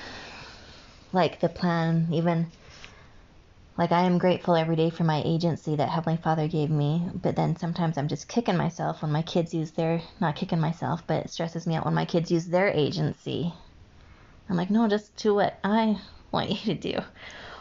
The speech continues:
Or even when my kids, sometimes my kids wanna force people to do things their way, and I say, "Well, that's Satan's plan." But then I try and force my <laughs> kids to do things my way.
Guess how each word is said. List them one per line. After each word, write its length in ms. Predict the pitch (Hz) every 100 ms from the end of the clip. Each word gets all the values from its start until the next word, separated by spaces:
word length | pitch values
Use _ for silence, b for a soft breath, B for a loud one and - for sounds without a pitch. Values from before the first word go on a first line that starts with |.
| -
Or 60 |
even 180 | 202 202
when 140 | 196 185
my 120 | 180
kids, 460 | 180 190 180 - _ B B B B B B B - - - - - - - -
sometimes 720 | 185 185 180 170 170 165 - - - - - - -
my 200 | 185 175
kids 480 | 170 175 170 - 180
wanna 240 | 175 165
force 320 | 165 180 165
people 280 | - 170 160
to 80 | 160
do 160 | 165 165
things 280 | 165 160
their 220 | - 170 165
way, 240 | 147 156
and 100 | 156
I 60 | 165
say, 140 | 180
"Well, 120 | 180
that's 260 | 208 220 -
Satan's 400 | 226 254 196 180
plan." 440 | - 175 160 170 165 - B B B B
But 120 | 147
then 160 | 160 156
I 120 | 156
try 180 | 165 170
and 120 | 165 170
force 260 | 147 175
my 140 | 151 180
<laughs> 0 |
kids 380 | - - 247 - -
to 80 | 240 - - - B B B -
do 140 | 294
things 380 | 302 311 311 -
my 280 | 262 285 269
way. 340 | 196 175